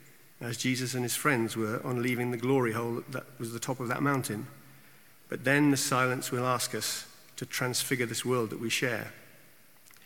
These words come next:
Perhaps we will recognize the way our world is being disfigured by the climate, and we will begin the work of reconfiguring it,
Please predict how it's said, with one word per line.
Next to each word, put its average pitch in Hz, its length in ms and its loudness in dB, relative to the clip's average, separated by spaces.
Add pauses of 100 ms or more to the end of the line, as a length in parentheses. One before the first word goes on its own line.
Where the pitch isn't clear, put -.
(540)
Perhaps - 340 0
we 156 100 0
will 135 120 2
recognize 117 520 2
the 110 100 -2
way 120 180 2
our 117 120 2
world 117 260 4
is 117 100 -2
being 120 260 0
disfigured 110 540 -2 (720)
by 117 140 0
the 120 80 -2
climate, 127 640 2
and 120 120 0
we 123 80 4
will 120 100 2
begin 127 420 2
the 120 80 2
work 120 280 0
of 113 80 -4
reconfiguring 123 760 0
it, - 200 -10